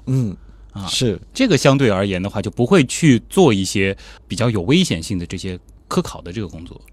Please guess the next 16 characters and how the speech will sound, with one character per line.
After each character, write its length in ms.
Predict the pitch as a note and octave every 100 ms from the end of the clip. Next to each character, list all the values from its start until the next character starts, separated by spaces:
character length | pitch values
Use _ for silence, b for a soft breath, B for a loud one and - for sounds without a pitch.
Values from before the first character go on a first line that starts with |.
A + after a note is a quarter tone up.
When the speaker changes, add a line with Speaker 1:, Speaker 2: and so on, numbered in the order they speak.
| -
Speaker 1:
对 160 | - C3
的， 140 | G#2+
是 180 | - B2
的。 180 | G2 E2
像 340 | - D#3 C#3 D#2+
旅 220 | A2 A2 G2+
游， 260 | A2+ D3
它 160 | D3+ E3
主 200 | A2 G2
要 80 | A#2+
是 180 | C3
去 140 | A2 A#2+
看 200 | A#2 A2+
风 260 | D#3 E3+
景， 220 | E3 F#2+ D2+
Speaker 2:
嗯。 260 | G#2 G2+